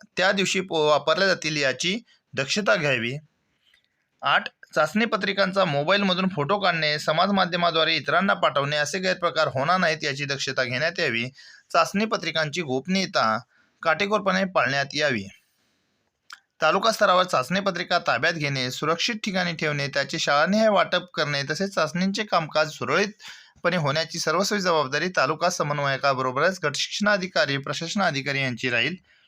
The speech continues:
अकरा मध्ये मुद्दा आहे, महाराष्ट्र प्राथमिक शिक्षण परिषद मुंबई यांच्याकडून प्राप्त झालेल्या जिल्हानिहाय,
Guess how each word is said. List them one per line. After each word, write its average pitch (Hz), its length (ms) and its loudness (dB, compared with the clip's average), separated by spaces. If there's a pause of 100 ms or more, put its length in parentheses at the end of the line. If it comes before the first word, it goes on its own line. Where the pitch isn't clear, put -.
(1500)
अकरा 190 360 2
मध्ये 202 440 2
मुद्दा 160 320 0
आहे, 185 540 2 (420)
महाराष्ट्र 202 400 2
प्राथमिक 190 380 0
शिक्षण 196 280 -2
परिषद 185 300 -2
मुंबई 165 360 0
यांच्याकडून 165 540 -2
प्राप्त 156 300 0
झालेल्या 175 340 0
जिल्हानिहाय, 165 540 0